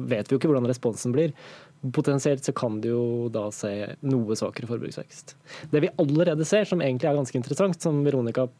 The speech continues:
peker på, at husholdningene og de hun snakker med sier at, eh, de, de, de støtter det,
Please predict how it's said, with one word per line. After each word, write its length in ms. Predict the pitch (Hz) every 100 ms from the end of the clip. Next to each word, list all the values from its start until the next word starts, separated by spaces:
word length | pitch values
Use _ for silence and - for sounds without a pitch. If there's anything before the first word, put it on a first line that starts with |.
| _ -
peker 180 | 117
på, 160 | 107 120
at 180 | 120 - - - - - -
husholdningene 800 | 143 120 113 117 117 123 127 127
og 140 | 123
de 80 | 120 117
hun 100 | 113
snakker 280 | - 110 123
med 160 | 123 120
sier 220 | 123 110
at, 180 | - 123
eh, 480 | 120 120 117 135 -
de, 160 | 127 131
de, 160 | 123
de 140 | 120 123
støtter 420 | - 139 _ -
det, 120 | 117